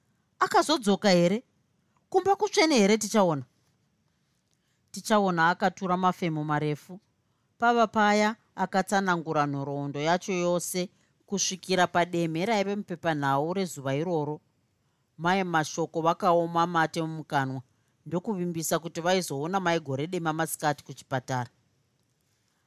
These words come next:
Achipedza kutaura namai Mashoko, akabva arangarira kuti Kanengoni naMadzima vakange vasati vaziva dambudziko rokushayikwa kwaTsitsi. Achigadzika nhare pasi,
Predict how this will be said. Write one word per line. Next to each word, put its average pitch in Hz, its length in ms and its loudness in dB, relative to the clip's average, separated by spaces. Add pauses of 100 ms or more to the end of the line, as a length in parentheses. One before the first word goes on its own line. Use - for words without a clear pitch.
(120)
Achipedza 214 600 0
kutaura 180 520 2
namai 185 320 2
Mashoko, 165 600 -4 (280)
akabva 170 480 2
arangarira 180 640 2
kuti 165 240 -16
Kanengoni 185 640 -2
naMadzima 151 720 -4 (300)
vakange 196 380 0
vasati 185 380 -2
vaziva 165 420 0
dambudziko 147 640 -6
rokushayikwa 160 560 -4
kwaTsitsi. 160 600 -6 (1300)
Achigadzika 180 800 0
nhare 160 320 2
pasi, 190 540 0